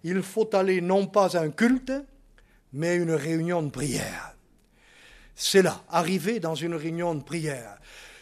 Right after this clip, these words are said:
Euh, s'ils sont cent cinquante au culte et qu'ils sont soit quinze à la réunion de prière, frères et sœurs,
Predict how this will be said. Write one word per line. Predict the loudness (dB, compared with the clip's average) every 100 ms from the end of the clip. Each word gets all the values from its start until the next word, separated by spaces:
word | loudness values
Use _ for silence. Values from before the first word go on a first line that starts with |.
| -2
Euh, | 2 2
s'ils | 2 2 4 2 2
sont | 4 4 6 4 2 -2 -8 -6
cent | 4 6 6
cinquante | 4 2 2 0 0
au | -2
culte | -2 -2 -2
et | -6
qu'ils | -6 -8
sont | -4 -2 -2 -4 -10 -12
soit | -2 -2 2
quinze | 2 4 2 0
à |
la | -2
réunion | -2 -4 -4
de |
prière, | -6 -8 -6 -6 -10 -16 _ -20 -20 -20 _ _
frères | -12 -4 -2 -2
et | -4
sœurs, | 0 0 -2 -6